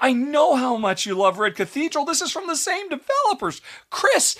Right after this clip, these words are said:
you had so many options at your price point to give us a real game. But anyway,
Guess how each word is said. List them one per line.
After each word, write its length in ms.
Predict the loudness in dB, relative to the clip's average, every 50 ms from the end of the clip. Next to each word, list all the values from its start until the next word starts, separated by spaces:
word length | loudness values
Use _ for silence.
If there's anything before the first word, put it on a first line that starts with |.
| -10 -16 -8 -4
you 140 | -2 0
had 220 | 2 4 2 2 2
so 400 | -2 -4 -2 -2 -2 0 0 0
many 280 | -2 -2 -2 -2 0 2
options 500 | 2 2 2 0 0 -2 -4 -4 -2 -2
at 120 | -2 -2
your 160 | -2 -4 -6
price 360 | -4 -2 0 0 2 0 0 -2
point 440 | -4 -6 -4 -4 -4 -4 -6 -6
to 100 | -6 -4
give 200 | -2 -2 -2 0 0
us 100 | 0 0
a 80 | 0
real 320 | 2 2 2 2 2 0 0
game. 560 | 0 0 0 0 0 0 0 -2 -4 -6 -8 -12 _ _ -20 -20 -20 -20 -20 -20 _ -2
But 180 | -2 -2 -2 -2 _
anyway, 340 | 0 0 2 2 2 0 0